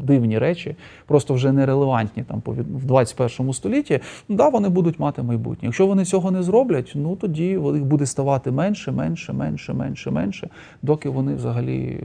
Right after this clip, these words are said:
не зникнуть або не перетворяться на якусь, знаєте, маленьку церкву, е, до якої ніхто не буде мати особливого відношення.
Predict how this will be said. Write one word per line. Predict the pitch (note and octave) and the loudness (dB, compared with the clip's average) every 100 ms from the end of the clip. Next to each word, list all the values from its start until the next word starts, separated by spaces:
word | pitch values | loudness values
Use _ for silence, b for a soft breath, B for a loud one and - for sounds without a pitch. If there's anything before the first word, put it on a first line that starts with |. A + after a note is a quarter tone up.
| C3+ | -2
не | B2+ | 0
зникнуть | C3 F3+ F#3 B2 | 0 0 -2 -4
або | A#2+ C#3 | -2 -2
не | D3+ | -2
перетворяться | B2+ B2 A#2+ D3 C3 A#2+ A#2+ | -2 -4 -2 0 -2 -4 -6
на | |
якусь, | A#2 - A#2+ | -6 -6 -6
знаєте, | C3+ B2 | -6 -4
маленьку | A#2 B2 B2+ C3 A#2+ | -4 -2 -4 -6 -10
церкву, | - - - A#2+ b b b b b - G#2 G2+ | -8 -10 -10 -14 b b b b b -16 -10 -8
е, | G#2 A#2 | -6 -4
до | B2 | -4
якої | A#2+ C3 | 0 0
ніхто | B2 A#2 C3 | 0 -2 -2
не | B2 | -2
буде | B2 A#2+ | -2 -2
мати | A#2+ A#2+ A2 | -2 -4 -6
особливого | A#2+ B2 A#2 A#2 | -8 -6 -4 -4
відношення. | A2+ - - - D#3 | -6 -6 -10 -12 -12